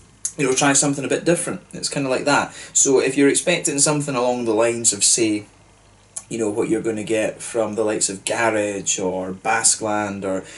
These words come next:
you know, something, you know, something that will blow the face off you and, and, you know, surprise you and things like this, you know, um, it's not really like that, this one, I would say. Um, it is more of a, a kind of gateway introduction beer, this one. I mean, when they are a bigger by volume brewery,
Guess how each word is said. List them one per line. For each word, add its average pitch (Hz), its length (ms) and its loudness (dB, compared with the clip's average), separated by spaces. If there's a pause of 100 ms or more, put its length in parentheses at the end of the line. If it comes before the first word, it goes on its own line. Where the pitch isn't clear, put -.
you - 80 -8
know, 117 60 -2
something, 123 320 0
you 123 100 0
know, 117 60 0
something 151 300 2
that 117 100 2
will 117 60 0
blow 120 220 0
the 117 80 -2
face 120 360 0
off 117 300 -2
you 107 200 -6
and, 104 240 -10
and, 101 440 -8 (120)
you 113 80 -8
know, 101 140 -6
surprise 120 560 -2
you 120 120 -2
and 110 100 -6
things 107 260 -8
like - 100 -6
this, - 260 -2
you 95 80 -6
know, 104 200 -6 (800)
um, 117 180 0
it's 117 200 2
not 131 200 0
really 117 240 0
like 101 220 -6
that, 110 260 -4
this 113 220 -2
one, 104 140 -8
I 101 140 -8
would 101 160 -8
say. 95 340 -2 (360)
Um, 107 360 -4
it 113 140 -2
is 120 220 0
more 113 400 0
of 104 340 -4
a, 95 340 -4 (1160)
a 151 60 -6
kind 117 180 -4
of 101 80 -8
gateway 120 460 -2
introduction 113 680 -2
beer, 117 200 0
this 113 200 2
one. 113 120 -4
I 117 40 -2
mean, 123 160 -4
when 131 140 -4
they 131 100 2
are 156 200 4
a 143 60 4
bigger 131 280 2
by 117 220 0
volume 123 420 -2
brewery, 120 460 2